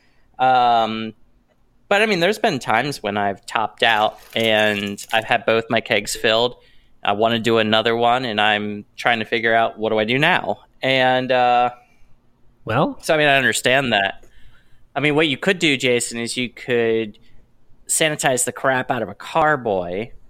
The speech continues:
Speaker 1: transfer your beer into the carboy, clean out your keg, and then transfer it back into the keg. Now, you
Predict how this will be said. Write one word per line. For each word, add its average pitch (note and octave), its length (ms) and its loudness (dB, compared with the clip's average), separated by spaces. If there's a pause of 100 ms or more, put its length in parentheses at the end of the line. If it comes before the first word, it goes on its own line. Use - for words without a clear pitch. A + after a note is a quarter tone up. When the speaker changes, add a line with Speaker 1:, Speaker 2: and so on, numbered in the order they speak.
(680)
Speaker 1:
transfer D3 480 -2
your B2+ 200 2
beer A#2 340 2
into B2 480 -6
the G2+ 100 -4
carboy, A2 800 0 (280)
clean D3+ 320 -2
out C3 260 -2
your G2+ 520 0 (100)
keg, G2+ 500 -4 (380)
and A#2 160 -4
then A2+ 80 -6
transfer A#2+ 380 -4
it - 160 -6
back A#2+ 300 0
into A2 280 -6
the F2+ 100 -12
keg. - 400 -2
Now, B2+ 280 -4 (420)
you C3+ 340 0